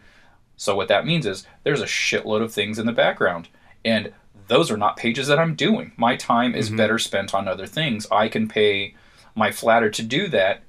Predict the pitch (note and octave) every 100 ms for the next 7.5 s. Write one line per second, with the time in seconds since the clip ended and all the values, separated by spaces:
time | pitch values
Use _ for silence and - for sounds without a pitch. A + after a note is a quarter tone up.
0 | - A2 A2 A#2 A2+ A2 - G#2 - -
1 | A2+ C3 G#2+ E2+ E2+ D#2+ - - A#2 G2+
2 | G2 - - - - G#2+ G#2+ B2 B2 B2
3 | C3 - D3 A2+ A#2 C#3+ C#3+ G#2 G#2 G#2+
4 | - - - _ _ _ _ _ _ _
5 | _ - - A2+ A#2+ A2 G#2+ G2+ A2 A2
6 | G#2 G2 A#2 D3 - G#2+ G#2 G2+ G#2 A2+
7 | A#2 G#2 F#2 G#2+ -